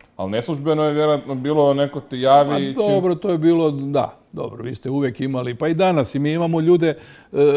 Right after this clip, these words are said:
Speaker 2: Dinamo ima uvijek ljude koji, koji žive, ne znam, u nekoj zemlji, u nekom po-,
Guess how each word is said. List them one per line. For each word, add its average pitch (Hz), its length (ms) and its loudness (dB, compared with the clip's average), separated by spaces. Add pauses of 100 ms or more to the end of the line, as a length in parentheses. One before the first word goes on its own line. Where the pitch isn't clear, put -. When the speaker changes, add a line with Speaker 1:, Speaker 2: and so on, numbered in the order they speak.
(200)
Speaker 2:
Dinamo 156 500 0
ima 170 200 -2
uvijek 175 320 2
ljude 175 300 2
koji, 156 380 0 (400)
koji 156 280 0
žive, 147 520 0
ne 139 140 0
znam, 135 200 -2
u 135 40 -2
nekoj 143 300 -4
zemlji, 151 460 0
u 147 80 -2
nekom 143 380 -4
po-, 139 460 -2